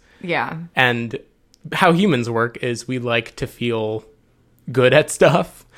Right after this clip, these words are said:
Speaker 2: um, because we focus a lot on negatives, 'cause we're problem solvers, so we focus a lot on problems more than, um, cool things in the world that are, have been solved. And so you start to think about your own self as, like, full of negative <laughs> things,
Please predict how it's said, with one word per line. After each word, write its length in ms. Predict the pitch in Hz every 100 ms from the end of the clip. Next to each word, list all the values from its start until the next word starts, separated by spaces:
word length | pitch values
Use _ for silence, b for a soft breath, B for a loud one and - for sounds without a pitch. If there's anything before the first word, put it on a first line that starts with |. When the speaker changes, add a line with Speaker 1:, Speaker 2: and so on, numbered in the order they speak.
| B B -
Speaker 2:
um, 400 | 135 131 131 127
because 380 | 131 127 123 117
we 100 | 123
focus 380 | 127 120 120
a 60 | 123
lot 280 | 117 110 117 117
on 220 | 110 113
negatives, 320 | 110 127 151
'cause 140 | 147 120
we're 160 | 123
problem 340 | - 175 135 117
solvers, 440 | 107 104 113 117
so 120 | -
we 80 | 113
focus 320 | 110 113 113
a 60 | 117
lot 180 | 107 107
on 100 | 107
problems 480 | 107 107 113 117 -
more 180 | 110 107
than, 360 | 107 104 120 - _ _
um, 380 | 113 110 120 123 - -
cool 220 | 143 127
things 300 | 120 110 110
in 100 | 110
the 80 | 107
world 260 | 107 107
that 140 | 104 113
are, 120 | - - 127
have 180 | 139 117
been 160 | 117 104
solved. 500 | - 120 - 180 - B B B B
And 140 | - 123
so 220 | 123 113
you 120 | 110
start 220 | 113 135
to 60 | 120
think 160 | 147 135
about 180 | 120
your 160 | 113 123
own 340 | 175 147 135
self 600 | 120 - 202 165 120 - -
as, 260 | 120 117 113
like, 360 | 113 110 - _ _ _ _
full 500 | _ - 139 127 127
of 500 | - 117 110 110 - _ _ _ _ _ _ _ -
negative 760 | 139 123 120 147 175 196 202
<laughs> 40 | -
things, 600 | 214 247 240 254 -